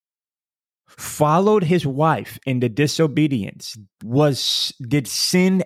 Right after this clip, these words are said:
enter into? I don't know what, what, what would have happened with Eve. Eve may have been excommunicated out of the garden. God may have killed her and made another wife. I have no idea. There's all kind of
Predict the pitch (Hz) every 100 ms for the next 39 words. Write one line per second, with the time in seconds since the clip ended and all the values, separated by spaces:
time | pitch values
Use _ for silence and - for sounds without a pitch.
0 | - 156 151 147 131 135 127 - 101 -
1 | _ _ _ _ _ _ _ _ _ -
2 | 165 208 170 151 143 139 143 139 151 127
3 | 123 139 131 123 120 - 120 95 90 131
4 | 143 156 147 147 147 - 139 - 151 143
5 | 131 147 139 135 123 127 104 92 120 131
6 | 131 135 131 147 143 139 139 127 123 120
7 | 127 127 123 123 117 101 - 143 151 143
8 | 135 127 104 87 107 104 127 143 - 143
9 | 135 127